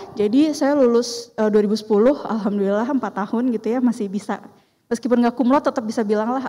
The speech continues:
alhamdulillah empat tahun itu tetap tepat waktu. Eh, saya konsentrasinya finance. Dulu kecentilan aja sih ngambil satu lima enam S K S. Kenapa? Jadi dulu, dulu saya nggak tahu ya sekarang gimana. Kalau di finance,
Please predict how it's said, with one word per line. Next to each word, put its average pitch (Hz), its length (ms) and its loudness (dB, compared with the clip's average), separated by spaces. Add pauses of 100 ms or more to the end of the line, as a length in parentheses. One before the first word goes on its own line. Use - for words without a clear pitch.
alhamdulillah 220 400 -4
empat 226 160 -4
tahun - 320 -6
itu - 160 -4
tetap 247 160 -4
tepat 208 240 -4
waktu. 240 320 -2 (880)
Eh, 247 400 4
saya 294 160 0
konsentrasinya 269 720 2
finance. 214 800 -4 (640)
Dulu 277 320 -2
kecentilan 269 480 -2
aja 269 240 0
sih 220 160 -4
ngambil 220 240 -2
satu 226 240 -4
lima 208 320 -2
enam 208 320 -4
S 214 160 -6
K - 80 -12 (160)
S. 233 80 -10
Kenapa? 254 480 -4 (400)
Jadi 311 320 -2
dulu, 208 320 4
dulu 220 240 4
saya 294 240 2
nggak 277 80 -4
tahu 262 80 0
ya 269 80 2
sekarang 262 320 -2
gimana. 208 320 -2 (1040)
Kalau 262 240 2
di 285 80 0
finance, 285 720 -2